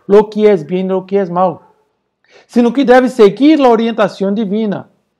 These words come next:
Entonces, aquí viene el punto. ¿Por qué que Dios no permite que coma? No es una, no es una cuestión de, de gula, de deseo de comer y tal, sino que es una cuestión de definir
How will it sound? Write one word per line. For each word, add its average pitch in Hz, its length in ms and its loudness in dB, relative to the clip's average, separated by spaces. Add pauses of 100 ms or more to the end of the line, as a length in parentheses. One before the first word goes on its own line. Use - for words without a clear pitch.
(260)
Entonces, 220 300 0
aquí 269 320 2
viene 285 180 0
el 269 120 -2
punto. 226 440 -4
¿Por 208 160 -4
qué 302 160 0
que 262 100 -2
Dios 233 220 -4
no 220 160 -6
permite 196 540 -4
que 190 160 -10
coma? 165 320 -4
No 190 120 -8
es 240 80 -8
una, 285 140 -8
no 214 400 -6
es 254 80 -6
una 247 100 -2
cuestión 185 360 -6
de, 160 280 -6 (300)
de 165 200 -4
gula, 175 800 -2 (160)
de 165 200 -2
deseo 170 300 -4
de 175 100 -2
comer 175 540 2
y 156 80 -4
tal, 233 380 2 (160)
sino 240 280 -4
que 247 140 0
es 233 80 -2
una 240 140 -6
cuestión 220 480 0 (2000)
de 175 180 -2
definir 233 840 2